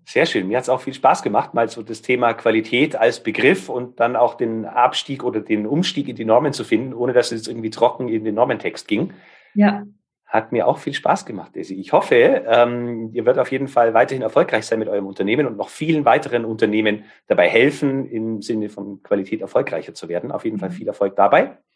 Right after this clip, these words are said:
Speaker 2: Dankeschön.
Speaker 1: Und, äh, danke fürs Gespräch und ich hoffe, ihr bleibt weiterhin in Kontakt.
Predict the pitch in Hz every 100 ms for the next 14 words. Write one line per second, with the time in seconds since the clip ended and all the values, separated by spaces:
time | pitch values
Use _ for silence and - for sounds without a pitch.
0 | _ _ _ - 214 208 - - _ 110
1 | 117 117 117 113 - 104 107 117 147 139
2 | 143 135 - 247 262 147 170 156 160 160
3 | 156 - - 139 139 135 139 131 - -